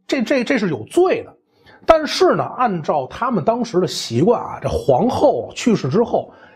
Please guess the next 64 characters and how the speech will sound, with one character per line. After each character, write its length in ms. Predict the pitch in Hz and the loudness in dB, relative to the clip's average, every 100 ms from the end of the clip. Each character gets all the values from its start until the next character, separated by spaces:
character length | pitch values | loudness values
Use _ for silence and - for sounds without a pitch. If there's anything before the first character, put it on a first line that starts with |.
| _ | _
一 120 | 320 | 2
百 400 | 208 - 120 92 | 2 0 -2 -2
天 300 | 98 - 254 | 0 2 4
内 160 | 247 139 | 2 0
是 120 | - | -4
不 200 | 180 226 | 0 2
能 280 | 175 180 233 | 4 2 2
理 180 | - - | 0 -2
发 300 | - 208 117 | -2 -2 -2
的。 80 | - | 0
注 160 | 233 | 2
意 80 | 185 | 2
啊， 140 | 123 | 2
这 100 | 170 | 0
是 120 | 170 202 | 0 2
一 40 | |
个 80 | 240 | 0
习 400 | - - 131 196 | -2 -6 0 2
惯 260 | 294 277 | 4 4
啊， 200 | - 117 | 0 -4
这 140 | 135 190 | 0 0
是 100 | 156 | 2
一 100 | 233 | 0
个 60 | |
不 180 | - 214 | 0 -2
成 340 | - - 185 254 | -2 0 0 4
文 180 | 180 254 | 2 2
的 100 | 214 | 0
规 300 | - 185 160 | 0 -2 -2
矩， 180 | 117 - - - _ | -6 -16 -20 -20 _
没 140 | 185 | 4
有 140 | 302 240 | 4 4
立 180 | 262 202 | 2 0
法。 520 | - - 120 139 - _ _ - - - | -2 -8 -4 -4 -6 _ _ -20 -20 -2
传 240 | - 185 | 4 4
到 140 | 285 208 | 4 -2
乾 280 | - 175 269 | 2 2 4
隆 260 | 202 254 | 4 4
这 60 | 247 | 0
儿， 100 | 113 | 0
就 160 | 196 165 | 0 2
连 140 | 247 | 2
这 100 | 240 | 0
皇 300 | - 127 208 | -4 -2 0
上 100 | 302 | 0
自 200 | - 185 | 0 -2
己 200 | 131 - | -2 -2
都 160 | 185 240 | 2 2
说 240 | - 214 | 4 0
不 80 | 143 | 0
清 200 | 165 160 | -2 -2
楚， 120 | 107 | -4
是 120 | 135 - - - - | -6 -10 -12 -4 2
一 180 | 220 | 4
百 200 | 135 107 | 4 -2
天 220 | 107 170 151 | 0 0 2
是 60 | |
五 240 | 131 131 - | 0 -4 -4
十 120 | 131 | 2
天 180 | 160 160 | 4 4
是 60 | |
多 120 | 135 160 | 2 2
少 140 | 117 | 0
天， 280 | - 156 | -2 -2